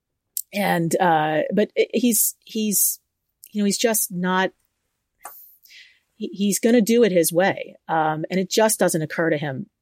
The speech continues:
to not, to, just to stop. It just doesn't occur to him. So the Depression happens. And, um, you know, again, the financing wipes out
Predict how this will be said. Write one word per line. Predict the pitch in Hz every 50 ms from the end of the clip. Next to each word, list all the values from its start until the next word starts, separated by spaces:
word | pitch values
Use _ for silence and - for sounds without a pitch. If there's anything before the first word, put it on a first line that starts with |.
| _ _ -
to | - 175
not, | 160 151 147 143 131 - -
to, | - 190 185
just | - 220 -
to | - 226
stop. | - - 254 302 180 - 165
It | 160
just | - 175 -
doesn't | 185 170 160 143
occur | 147 - 139 139
to | 127
him. | 143 139 185
So | - - 202 185 180 - - - - - - - -
the | - 233
Depression | 226 240 - 247 262 330 - 202
happens. | 165 - - 233 254 240 - 135 131 135 143 - - -
And, | 185 180 180 180 180 - -
um, | 185 170 170 165 165 156 160 156 - _ -
you | 214 202
know, | 180
again, | 180 175 262 220 185
the | 185
financing | - 240 233 254 269 240 214 - 202 180 175 160 147 143 151
wipes | 165 185 202 208 - - -
out | 185 165 160 156 160 160